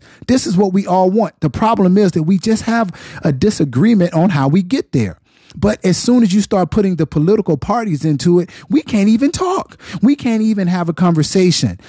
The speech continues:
The Republicans hate big government, and they say the Democrat wants big government. So I got an idea. Why don't we meet somewhere in the middle? That would be so simple to me.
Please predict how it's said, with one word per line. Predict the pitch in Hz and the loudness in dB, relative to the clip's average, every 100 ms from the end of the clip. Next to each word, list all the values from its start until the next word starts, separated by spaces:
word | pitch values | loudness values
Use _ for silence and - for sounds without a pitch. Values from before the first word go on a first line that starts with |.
| - | -4
The | 175 | 0
Republicans | 170 - 233 220 214 202 | 0 -2 -4 -4 -2 -2
hate | 160 202 202 120 | 0 -2 -4 -4
big | 160 180 139 | -2 -2 -2
government, | 165 165 165 165 156 - - | -2 0 0 0 -2 -8 -10
and | 151 147 | -2 0
they | 165 | 0
say | - 165 | 0 0
the | 143 127 | 0 0
Democrat | 151 170 156 160 147 117 | 0 0 0 -2 -2 -2
wants | 113 151 - | -2 -2 -4
big | 117 110 139 117 | -8 -4 -4 -4
government. | 117 117 101 87 - - | -4 -4 -6 -12 -14 -10
So | - 226 196 - - | -2 2 0 -2 -6
I | 254 | -2
got | 226 | 0
an | 208 202 | 2 2
idea. | 190 160 185 | 2 2 2
Why | 135 202 | 2 0
don't | 370 | 0
we | 370 285 | 0 0
meet | 185 220 | 0 -2
somewhere | - 180 170 175 | -2 0 2 2
in | 165 151 | 2 0
the | 120 | 2
middle? | 117 135 110 85 _ _ _ _ _ _ _ _ | 2 2 0 -6 _ _ _ _ _ _ _ _
That | 233 247 | -2 0
would | 254 220 | 2 2
be | |
so | 214 226 190 | 2 2 0
simple | 226 214 180 | -2 -2 0
to | 127 | 0
me. | 104 | -2